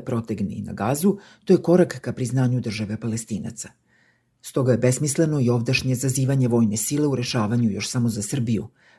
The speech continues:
pitanja Kosova. Uostalom, mi smo ovaj izraelsko-palestinski film već gledali devedeset osme i devedeset devete, kada je Srbija na Kosovu htela da uradi ono što danas radi Izrael u Gazi. I tako smo dobili državu Kosovo.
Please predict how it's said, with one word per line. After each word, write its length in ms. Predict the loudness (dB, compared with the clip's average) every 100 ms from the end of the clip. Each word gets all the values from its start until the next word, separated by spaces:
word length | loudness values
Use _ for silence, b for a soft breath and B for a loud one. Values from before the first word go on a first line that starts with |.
| _
pitanja 360 | -6 -4 -6
Kosova. 500 | -4 -6 -4 -6 -8 _ _ _ _ _
Uostalom, 680 | 2 2 6 6 6 2 -2
mi 140 | -2
smo 200 | 0 0
ovaj 300 | 0 2 2
izraelsko-palestinski 1200 | 2 0 0 -2 -4 -10 -6 -2 -2 -2 -4 -4 -6
film 320 | -2 0 -2 B B B
već 220 | 4 4 6
gledali 400 | 2 4 0 -2
devedeset 560 | -6 -2 0 -2 0
osme 280 | 0 2 -2
i 40 |
devedeset 520 | 0 -2 0 -2 -2 2
devete, 440 | 4 6 4 0 B B 0
kada 200 | 6 6
je 60 |
Srbija 360 | 6 -2 0 0
na 140 | 0
Kosovu 360 | -2 -2 0 -2
htela 300 | -2 -2 0
da 100 | 0
uradi 340 | 2 0 0
ono 260 | 0 2 2
što 200 | 0 -2
danas 340 | 0 0 0
radi 340 | -2 -2 -4 -4
Izrael 400 | -4 -2 -2 0
u 40 |
Gazi. 380 | 0 -2 -4 -10 _ _ b b b b b b
I 120 | 6
tako 220 | 6 6
smo 160 | 0 2
dobili 300 | 2 2 2
državu 340 | 0 0 -2
Kosovo. 460 | 0 0 0 -2